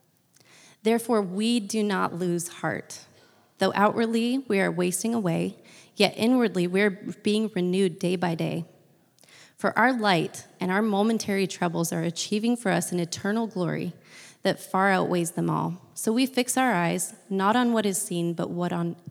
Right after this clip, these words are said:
what is unseen. Since what is seen is temporary, but what is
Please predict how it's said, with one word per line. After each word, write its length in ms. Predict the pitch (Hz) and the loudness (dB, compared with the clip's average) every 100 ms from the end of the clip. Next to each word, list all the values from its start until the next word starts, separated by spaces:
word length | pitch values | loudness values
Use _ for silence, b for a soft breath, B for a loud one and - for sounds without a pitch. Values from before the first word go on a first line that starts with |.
| _ | _
what 220 | 180 180 | -6 -4
is 140 | 170 - | -4 -6
unseen. 580 | 185 185 175 - 160 175 - _ B B B B B | -2 -2 -2 -4 -4 -4 -8 _ B B B B B
Since 320 | - 208 196 | -6 -4 -4
what 160 | 202 202 | -2 -2
is 160 | 185 - | -2 -4
seen 440 | - 294 247 220 | -2 0 0 0
is 220 | 202 196 | -2 -4
temporary, 720 | - - 262 220 190 175 175 175 | -6 -4 -2 -2 -2 -2 -4 -4
but 180 | - 175 | -6 -4
what 160 | 185 | -4
is 180 | 170 | -4